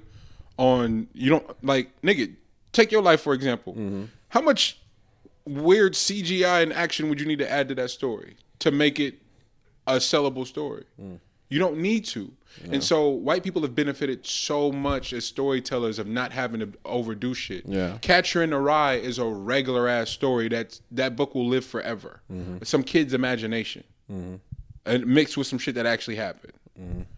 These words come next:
Speaker 1: You know what I'm saying? It's
Speaker 2: Yeah.
Speaker 1: weird. It's, it's shit like that.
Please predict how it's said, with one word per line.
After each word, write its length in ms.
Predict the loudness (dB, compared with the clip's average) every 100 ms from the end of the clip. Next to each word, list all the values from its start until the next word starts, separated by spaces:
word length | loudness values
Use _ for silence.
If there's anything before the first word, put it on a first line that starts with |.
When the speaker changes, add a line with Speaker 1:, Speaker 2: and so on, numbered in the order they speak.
| 0
Speaker 1:
You 80 | 6
know 80 | 8
what 60 |
I'm 80 | 6
saying? 320 | 2 0 0
It's 140 | -2 -4
Speaker 2:
Yeah. 60 | 0
Speaker 1:
weird. 280 | 2 4
It's, 320 | 2 -4 -6 -10
it's 200 | -10 -8
shit 300 | -2 -2 -2
like 260 | -6 -4
that. 360 | -4 -2 -4